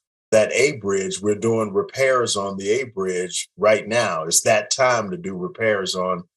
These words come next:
on the roof of the Lorenzo Bridge, as you call it. It's really incredible. I kinda wish that the original builders of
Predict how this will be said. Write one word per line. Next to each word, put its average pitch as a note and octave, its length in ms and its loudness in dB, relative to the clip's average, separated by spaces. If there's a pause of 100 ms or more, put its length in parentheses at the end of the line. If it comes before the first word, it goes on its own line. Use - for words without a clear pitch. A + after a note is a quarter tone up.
(120)
on G#2+ 160 0
the F#2+ 100 2
roof A2+ 640 -4
of G2 300 0 (440)
the F#2+ 80 -2
Lorenzo G2+ 600 2
Bridge, F#2+ 520 0
as F2 160 -8
you F2+ 80 -10
call F2+ 300 2
it. D#2+ 100 -4 (460)
It's C3 200 0
really E3+ 280 0
incredible. A2+ 840 2 (260)
I A#2+ 120 6
kinda F#3+ 320 4
wish B2 440 0
that A2 340 2
the A2 100 -2
original A2+ 540 -2
builders G#2+ 680 0
of F#2+ 420 -2